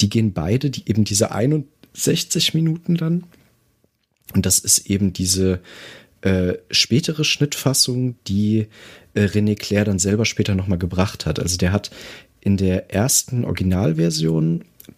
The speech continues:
die nur fünfunddreißig Minuten lang war, die auch in den Kinos da schon veröffentlicht worden ist,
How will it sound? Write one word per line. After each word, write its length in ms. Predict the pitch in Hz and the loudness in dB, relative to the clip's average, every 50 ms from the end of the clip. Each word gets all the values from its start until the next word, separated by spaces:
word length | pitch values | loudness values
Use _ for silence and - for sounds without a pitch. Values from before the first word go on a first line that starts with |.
| - - | -4 -2
die 80 | 107 | 0
nur 120 | 107 101 98 | 0 0 0
fünfunddreißig 540 | - 139 151 170 170 160 165 156 - - | 0 0 0 0 0 -2 -2 -4 -2 -2
Minuten 280 | 151 139 147 156 - 135 | 0 -2 -2 0 0 0
lang 200 | 135 139 143 139 | 0 2 2 0
war, 80 | 135 117 | 0 0
die 160 | 104 - - | -2 -2 -4
auch 160 | 113 - - | -2 -2 0
in 40 | 101 | 0
den 120 | 98 95 | 0 0
Kinos 420 | - - 139 139 143 139 143 - - | 0 0 0 0 2 0 0 -2 -2
da 160 | - 117 107 | 0 0 0
schon 200 | - - 98 95 | 0 0 -2 -2
veröffentlicht 640 | - - - - 131 - 175 170 - 139 - - | -2 -2 -2 -2 0 0 -2 0 -2 -4 -2 0
worden 240 | - 135 131 131 135 | 0 0 0 0 0
ist, 240 | 127 - - - | 0 0 -2 -2